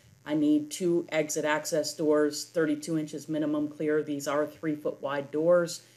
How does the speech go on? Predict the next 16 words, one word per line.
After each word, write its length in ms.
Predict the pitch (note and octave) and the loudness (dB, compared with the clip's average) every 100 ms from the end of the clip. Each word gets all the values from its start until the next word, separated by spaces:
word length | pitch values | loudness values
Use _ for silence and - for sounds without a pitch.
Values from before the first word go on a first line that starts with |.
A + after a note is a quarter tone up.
| _ _ | _ _
The 60 | D3+ | -4
doors 280 | E3 D3+ D3+ | 2 2 2
can 320 | - D#3+ D#3+ | -4 -4 -2
swing 320 | D#3+ E3 D#3+ - | -2 -2 -2 -4
either 400 | F3+ E3+ E3+ - | -2 2 2 2
in 380 | D#3+ D#3+ D#3+ - | 0 0 0 -2
or 280 | D3+ D#3+ - | 2 2 0
out. 320 | D3+ D3+ E3 - _ - | 0 0 -2 -6 _ -4
This 240 | D#3+ - | -4 -2
one 140 | D3+ | -6
swings 340 | C#3 - C#3+ C#3 | -6 -6 -6 -2
out, 320 | D3+ D#3+ D#3 - _ - | 0 0 -2 -8 _ -8
this 240 | D#3+ C#3+ - | -6 -4 -4
one 160 | D3 | -6
swings 400 | C#3 - C#3 C#3 | -6 -6 -6 -4
in. 300 | D#3 D#3+ E3+ | -2 0 -2